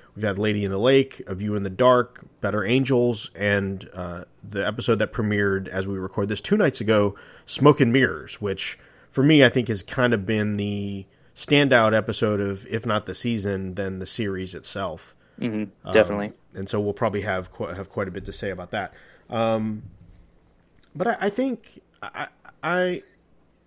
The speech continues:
Speaker 1: I think season two so far for me is, I think it's an improvement over season one. It feels,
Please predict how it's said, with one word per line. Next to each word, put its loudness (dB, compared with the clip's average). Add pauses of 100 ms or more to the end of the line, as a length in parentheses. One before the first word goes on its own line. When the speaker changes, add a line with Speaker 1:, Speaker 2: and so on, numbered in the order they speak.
(960)
Speaker 1:
I 0
think -2
season -2
two -2
so 0
far -2
for -6
me 0
is, -2
I -4
think 2
it's -2
an 4
improvement 2
over 0
season 2
one. -2
It 0
feels, -4